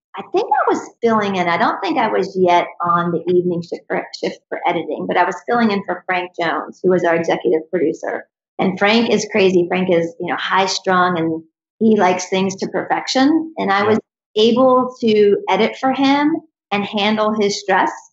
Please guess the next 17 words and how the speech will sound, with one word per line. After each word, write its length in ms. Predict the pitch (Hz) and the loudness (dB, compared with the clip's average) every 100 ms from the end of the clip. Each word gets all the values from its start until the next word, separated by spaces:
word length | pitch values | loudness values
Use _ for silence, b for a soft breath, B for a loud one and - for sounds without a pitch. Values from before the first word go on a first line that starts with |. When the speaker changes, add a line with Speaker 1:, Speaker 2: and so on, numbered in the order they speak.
| - | -2
Speaker 1:
Then 120 | 208 | 0
I 160 | 214 208 | 2 2
ended 200 | 202 190 | 0 0
up 60 | 190 | 0
moving 300 | 190 190 190 | 0 0 0
up 160 | 180 - | 0 -2
and 100 | 196 | -2
got 240 | 185 165 - - | 0 0 -2 -6
better 260 | 185 185 175 | -2 0 2
hours. 480 | 175 170 165 156 160 | 4 2 2 0 0
I 120 | 139 | -2
think 260 | 233 233 214 | 0 0 0
because 260 | 196 196 | -2 -2
I 80 | 175 | 0
worked 220 | 190 170 | -2 -4
so 220 | - 185 180 | -6 -4 0
well 580 | 175 175 165 156 160 | 2 2 2 0 -4